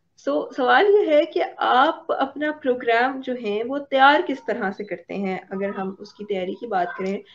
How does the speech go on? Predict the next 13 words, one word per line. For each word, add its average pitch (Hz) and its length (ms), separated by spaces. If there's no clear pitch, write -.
जब 208 140
आपने 214 280
किसी 233 220
का 226 120
इंटरव्यू 226 540
लेना 196 340
हो 202 460
या 220 180
आपने 214 280
solo 214 320
program 214 500
करना 202 260
हो 190 240